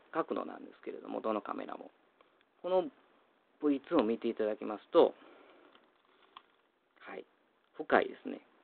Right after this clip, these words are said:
非常に深いんです。はい。二百十度ぐらいあると思います。で、さらにですね、え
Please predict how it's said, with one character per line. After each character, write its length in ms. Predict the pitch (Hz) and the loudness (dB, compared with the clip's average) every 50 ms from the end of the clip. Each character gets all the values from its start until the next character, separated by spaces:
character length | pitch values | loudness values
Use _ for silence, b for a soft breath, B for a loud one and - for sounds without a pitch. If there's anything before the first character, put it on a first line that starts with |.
| _ _ | _ _
非 100 | - 147 | -8 0
常 180 | 143 165 160 156 | 4 6 6 8
に 60 | 156 | 6
深 220 | 160 170 - 131 101 | 6 4 4 2 2
い 80 | 98 | 0
ん 20 | - | -4
で 80 | - | -10
す。 40 | - - - - _ _ _ _ _ - - | -16 -18 -20 -20 _ _ _ _ _ -20 -16
は 160 | - - 101 | -6 -2 -2
い。 80 | 95 - _ b b b b b b b b | -2 -2 _ b b b b b b b b
二 100 | 165 196 | 0 2
百 220 | 214 208 214 226 | 2 4 4 6
十 120 | 220 233 233 | 8 12 12
度 100 | 226 226 | 12 12
ぐ 80 | 226 | 12
ら 80 | 185 117 | 12 12
い 40 | 92 | 12
あ 20 | 101 | 10
る 80 | 101 | 4
と 80 | - 98 | 2 0
思 140 | 95 - - | 0 0 -4
い 40 | |
ま 120 | - - - | -8 -8 -12
す。 40 | - - - - - - _ _ _ - _ _ - _ _ _ _ _ _ _ _ _ _ _ _ _ - - | -14 -20 -20 -20 -20 -20 _ _ _ -20 _ _ -20 _ _ _ _ _ _ _ _ _ _ _ _ _ -8 0
で、 220 | 170 170 170 160 - | 4 6 6 6 8
さ 80 | 247 262 | 10 10
ら 80 | 240 190 | 10 10
に 120 | 131 104 | 8 6
で 140 | - - - | 6 2 -2
す 80 | - - | 0 -2
ね、 220 | 104 104 101 - - - | -2 -2 -4 -6 -6 -2
え 600 | 131 143 139 135 135 135 131 131 131 127 127 | 0 2 4 6 6 6 6 8 8 6 6